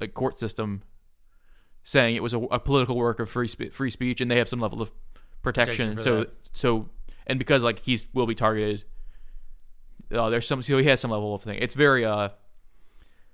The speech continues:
Speaker 1: very, uh, when you die, you be-, it, the caption is, "You became a martyr." <laughs> Instead of, like, "You died," it's, "You became a martyr."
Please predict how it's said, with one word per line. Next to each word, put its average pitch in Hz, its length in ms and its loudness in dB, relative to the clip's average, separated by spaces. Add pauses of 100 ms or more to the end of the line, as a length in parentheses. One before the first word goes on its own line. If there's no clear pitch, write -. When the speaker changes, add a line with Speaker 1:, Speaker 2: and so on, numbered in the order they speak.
(380)
Speaker 1:
very, 120 240 -4 (140)
uh, 110 240 2
when 139 140 0
you 123 120 0
die, 113 560 2 (320)
you 117 140 -6
be-, 110 160 -12 (160)
it, 120 220 -4
the 117 100 0 (120)
caption 117 360 2
is, 104 140 -4
"You 120 60 -4
became 113 180 -4
a 104 40 -2
martyr." 104 380 -2 (840)
<laughs> - 800 -18
Instead 123 200 0
of, 107 60 -2
like, 110 160 -2
"You 117 80 -2
died," 107 260 2
it's, - 180 -6
"You 135 100 0
became 123 240 -2
a 107 40 -2
martyr." 104 460 -2